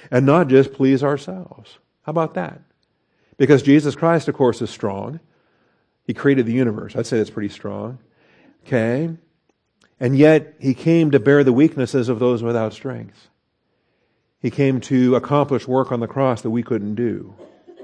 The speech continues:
And not just please ourselves. He didn't do, he didn't do that for his own good pleasure. He did that for the Father's good pleasure and for our sake.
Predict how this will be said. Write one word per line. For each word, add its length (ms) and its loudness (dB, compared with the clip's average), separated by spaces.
And 80 -4
not 240 0
just 220 0
please 260 0
ourselves. 560 0
He 80 0
didn't 240 0
do, 140 -2
he 120 -4
didn't 200 4
do 160 8
that 180 8
for 140 2
his 100 2
own 160 0
good 160 2
pleasure. 460 -10
He 100 -6
did 140 2
that 160 2
for 60 -12
the 80 0
Father's 400 0
good 160 0
pleasure 400 -4
and 100 -8
for 140 -6
our 120 -8
sake. 520 -16